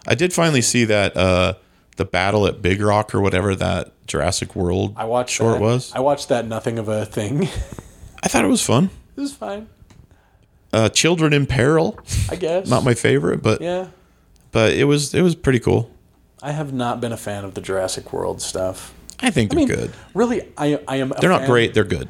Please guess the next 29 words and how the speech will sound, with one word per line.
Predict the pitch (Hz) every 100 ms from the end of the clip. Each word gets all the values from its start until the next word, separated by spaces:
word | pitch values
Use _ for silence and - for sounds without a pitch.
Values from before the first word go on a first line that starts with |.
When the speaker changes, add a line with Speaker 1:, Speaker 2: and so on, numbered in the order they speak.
| - -
Speaker 2:
I | 139
am | 165
a | 165
fan | 156 147 143
of | 143 -
a | 113 107
Jurassic | 104 104 101 - 110
movie. | 104 95 92 - - -
<laughs> | - -
Speaker 1:
I'm | 202
kind | 220 330
of | 214
putting | 190 165 143
things | 135 123
in | 117
three | 107 - 113
categories | - 107 101 95 92 92
anymore. | 92 90 87 - _ _ _ -
There's | 92 92
great, | - 120 208 - - _
there's | - 92 -
good, | - 123 143 139 -
and | 98 98
then | 101
there's | 101 98
bad. | 95 87 80 67 - - - - _ _ _ _ _ _ -
Speaker 2:
Um, | 98 101 104 107 _ _ _ -
Speaker 1:
So, | - 151
uh, | - -